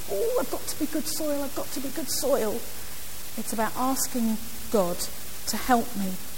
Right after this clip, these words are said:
understand the word, accept the word, retain the word. And if I do those things,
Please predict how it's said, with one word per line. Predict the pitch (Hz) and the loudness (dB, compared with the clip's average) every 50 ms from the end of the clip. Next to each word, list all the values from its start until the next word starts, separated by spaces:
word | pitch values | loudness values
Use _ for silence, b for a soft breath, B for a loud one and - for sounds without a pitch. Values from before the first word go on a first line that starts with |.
| - - | -4 -2
understand | 220 214 214 - 208 - - - 220 220 202 190 180 | -2 0 0 0 0 -2 -2 -2 -2 0 0 -2 -2
the | 175 170 180 | -2 -2 -2
word, | 170 160 160 160 160 - - | -2 -2 -2 -2 -4 -4 -4
accept | 214 - - - - 247 - - - - | -2 -2 -2 0 2 2 0 0 0 -2
the | 208 185 | -2 -2
word, | 180 175 160 151 147 143 139 - - - - - - - - - - - - | -2 -2 -2 -2 -2 -2 -2 -2 -2 -2 -4 -4 -4 -4 -4 -4 -4 -2 -2
retain | 208 202 - - - 262 254 247 240 214 | -2 0 0 0 2 4 4 4 4 4
the | 185 170 | 2 2
word. | 156 160 - - 160 - | 0 0 0 0 0 2
And | 240 262 | 4 4
if | 269 - 339 | 6 6 8
I | 320 320 | 6 6
do | 277 - - 302 330 339 339 | 6 4 4 6 8 8 8
those | 285 226 190 190 190 - - | 6 4 2 2 0 -2 -2
things, | - - 175 165 165 180 190 214 - - | -2 -2 -2 -2 -2 -2 -2 -2 -2 -4